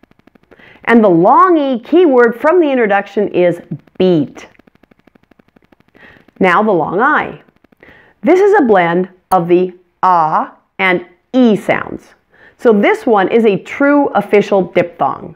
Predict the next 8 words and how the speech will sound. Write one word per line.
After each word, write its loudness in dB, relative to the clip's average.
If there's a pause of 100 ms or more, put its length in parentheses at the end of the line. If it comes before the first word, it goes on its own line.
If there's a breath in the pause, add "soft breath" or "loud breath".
(140)
or 2
a 0
blend -2
of -2 (320)
two 2
vowel 0
sounds. -14 (720)
I. 0